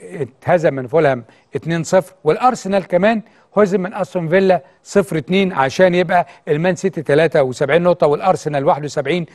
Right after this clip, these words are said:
وليفربول واحد وسبعين نقطة وأستون فيلا تلاتة وستين وتوتنهام ستين نقطة. دوري يا جماعة لا يخضع لأي، ده كوكب تاني، ده احنا بنتكلم في كوكب تاني. دوري المصري النهاردة زي ما قلت لحضراتكم،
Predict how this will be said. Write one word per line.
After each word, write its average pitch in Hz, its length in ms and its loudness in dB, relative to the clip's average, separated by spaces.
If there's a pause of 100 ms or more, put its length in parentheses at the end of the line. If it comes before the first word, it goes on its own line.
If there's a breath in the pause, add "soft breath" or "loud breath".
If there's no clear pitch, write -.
(220 soft breath)
وليفربول 165 800 2 (240 soft breath)
واحد 151 320 0
وسبعين 143 360 -4
نقطة 170 240 -2
وأستون 156 480 -4
فيلا 151 200 2
تلاتة 151 300 0
وستين 160 360 -4 (260 soft breath)
وتوتنهام 156 520 -4
ستين 147 460 -8
نقطة. 156 340 -2 (260 loud breath)
دوري 170 320 2
يا 135 80 4
جماعة 143 380 0
لا 139 180 2
يخضع 135 400 2
لأي، 160 320 -2
ده 180 320 2 (220 loud breath)
كوكب 170 340 2
تاني، 123 320 0 (160)
ده - 60 -2
احنا 139 140 -8
بنتكلم 147 420 -2
في 143 120 -6
كوكب 147 340 0
تاني. 104 180 -2 (300 loud breath)
دوري 202 240 4
المصري 190 320 0
النهاردة 160 320 0
زي 143 140 0
ما 143 100 -2
قلت 165 180 -2
لحضراتكم، 175 720 0